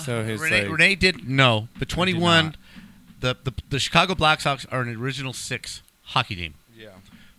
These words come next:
Speaker 2: Twenty-one was the first number retired
Speaker 1: Mm-hmm.
Speaker 2: by the Chicago Blackhawks.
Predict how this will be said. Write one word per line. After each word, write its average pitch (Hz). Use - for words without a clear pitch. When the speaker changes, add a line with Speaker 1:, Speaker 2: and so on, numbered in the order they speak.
Speaker 2:
Twenty-one 156
was 131
the 123
first 143
number 131
retired 123
Speaker 1:
Mm-hmm. 107
Speaker 2:
by 127
the 123
Chicago 92
Blackhawks. -